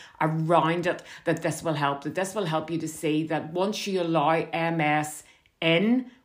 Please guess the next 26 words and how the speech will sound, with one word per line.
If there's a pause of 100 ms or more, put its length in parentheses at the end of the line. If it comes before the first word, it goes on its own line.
which
again
sounds
really
weird, (260)
but
you
need
to,
uh, (100)
you,
you
need
to (680)
allow
M
S
in, (160)
because
it's
a
part
of
who
you
are.